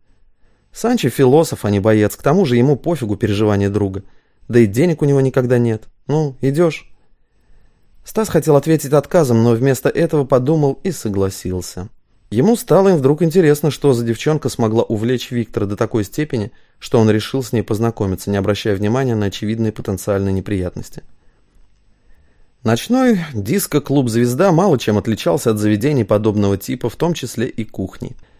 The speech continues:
Располагался он на пересечении Ленинградского проспекта и улицы Правды. Виден издалека, с современным фасадом и вывеской со множеством сияющих звёзд. Попасть в него способен каждый, кто может позволить себе заплатить за вход двести тысяч рублей.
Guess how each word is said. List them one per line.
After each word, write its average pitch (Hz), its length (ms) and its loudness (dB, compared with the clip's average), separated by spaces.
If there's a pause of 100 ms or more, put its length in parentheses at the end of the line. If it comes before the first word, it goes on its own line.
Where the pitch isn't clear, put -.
(300)
Располагался 196 680 2
он 127 60 4
на 120 80 4
пересечении 139 600 0
Ленинградского 127 720 2
проспекта 110 580 -2
и 117 140 -2
улицы 127 340 -2
Правды. 98 480 -4 (560)
Виден 185 380 0
издалека, 113 600 0
с - 60 -12
современным 120 560 0
фасадом 151 600 -2
и 110 120 -2
вывеской 123 520 -4
со 107 160 -4
множеством 113 560 -2
сияющих 95 600 -4
звёзд. 90 380 -8 (1080)
Попасть 220 400 0
в - 20 -16
него 185 360 4
способен 147 520 2
каждый, 123 380 4
кто 131 180 2
может 120 280 2
позволить 135 440 2
себе 123 240 0
заплатить 113 480 -2
за 107 140 0
вход - 320 -4
двести 110 500 -2
тысяч - 380 -6
рублей. 95 420 -2